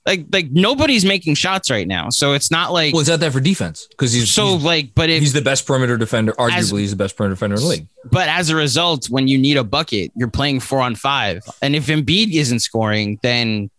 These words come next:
Speaker 1: it, you're not getting that bucket from Ben Simmons.
Speaker 2: Yeah.
Speaker 1: You al-,
Speaker 2: Um,
Speaker 1: you almost wonder, like, that, that is a, a, is a terrifying limitation from him.
Speaker 2: If they lose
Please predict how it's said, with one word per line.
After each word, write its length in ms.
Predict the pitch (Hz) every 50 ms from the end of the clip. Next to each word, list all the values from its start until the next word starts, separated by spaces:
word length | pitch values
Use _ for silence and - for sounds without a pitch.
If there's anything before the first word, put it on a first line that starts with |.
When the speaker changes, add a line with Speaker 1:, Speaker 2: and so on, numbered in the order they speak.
| _ _
Speaker 1:
it, 180 | - 139 113 107
you're 120 | 131 131
not 240 | 120 127 143 143 -
getting 200 | 147 143 139 135
that 180 | 135 127 113 -
bucket 280 | 139 160 156 123 110 -
from 180 | - 107 107
Ben 180 | 110 113 110 98
Simmons. 560 | - 135 147 127 82 - - - - - - _ _ _ _ _ _
Speaker 2:
Yeah. 240 | - 156 180 - - - _ _ _ -
Speaker 1:
You 60 | 120
al-, 240 | 117 120 120 127 139
Speaker 2:
Um, 180 | 143 135 113 139
Speaker 1:
you 60 | 151
almost 280 | 151 156 156 151 -
wonder, 540 | 135 143 160 185 175 143 123 117 113 104 104 - _ _ -
like, 220 | 123 123 113 107
that, 220 | 151 156 175 175 - 143 120
that 200 | 165 185 247 277
is 180 | 240 180 147
a, 40 | 135 117 -
a, 140 | - 131 110 - -
is 140 | 131 113 110
a 80 | 107
terrifying 880 | 98 - - - 202 202 190 151 - 170 160 151 147 139 127 123 117 - _ _ _ _ _ -
limitation 800 | 160 175 156 131 - - 170 160 147 - - 98 85 64 - 117 - _
from 200 | - - 98 92
him. 300 | 92 98 80 67 - - _ _ -
Speaker 2:
If 460 | 160 180 202 233 247 - - - -
they 800 | 156 131 117 117 127 131 131 139 151 170 202 233 269 311 320 311
lose 1160 | 269 185 147 123 117 123 127 120 113 104 98 92 90 87 90 98 101 - - - - -